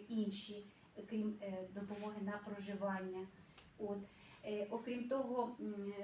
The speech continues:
також хочеться підкреслити те, що саме відкритість та довіра до нашої гро-, громади, е, дала можливість тісно співпрацювати із, е,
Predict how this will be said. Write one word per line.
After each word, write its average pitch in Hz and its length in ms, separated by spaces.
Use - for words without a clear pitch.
також 233 300
хочеться 233 440
підкреслити 226 640
те, 226 180
що 220 200
саме 233 240
відкритість 220 540
та 214 60
довіра 208 380
до 208 140
нашої 208 280
гро-, 196 240
громади, 226 480
е, 196 480
дала 233 220
можливість 214 960
тісно 240 260
співпрацювати 214 1000
із, 208 440
е, 208 140